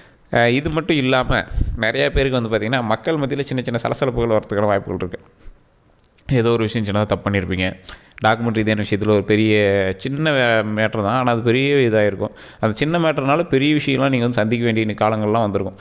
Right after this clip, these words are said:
So, அந்த மாதிரி விஷயங்கள்ல நீங்க வந்து பார்த்து இதுக்கு மேல செயல்படுறது ரொம்பவே நல்லது அப்படின்னு சொல்லலாம். So, இது மட்டும் இல்லாமல், இனி வரக்கூடிய காலங்கள்ல, அஹ், திருமணம்,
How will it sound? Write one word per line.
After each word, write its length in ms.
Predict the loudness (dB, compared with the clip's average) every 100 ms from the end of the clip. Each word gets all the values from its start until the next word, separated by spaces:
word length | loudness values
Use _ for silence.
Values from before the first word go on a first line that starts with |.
| -20 -20
So, 140 | -2 0
அந்த 160 | 0
மாதிரி 200 | 0 2
விஷயங்கள்ல 380 | 2 0 0 0
நீங்க 180 | 0 0
வந்து 140 | -2
பார்த்து 500 | 0 0 0 -2 -2 -2 -2
இதுக்கு 220 | 0 2
மேல 120 | 2
செயல்படுறது 460 | 2 0 0 0 0
ரொம்பவே 300 | -2 -2 0
நல்லது 360 | 0 2 0
அப்படின்னு 140 | 0 -2
சொல்லலாம். 340 | -2 -2 -4 -12 -20 -20 -20
So, 160 | 0 0
இது 200 | 2 0
மட்டும் 240 | 2 2
இல்லாமல், 600 | 2 2 2 2 0 -2
இனி 280 | -4 -4 0
வரக்கூடிய 460 | 0 0 -2 -2 -2
காலங்கள்ல, 640 | 0 0 0 -2 2 2 0 -6 -20 -4
அஹ், 480 | 0 2 0 -2 -4
திருமணம், 380 | 0 2 0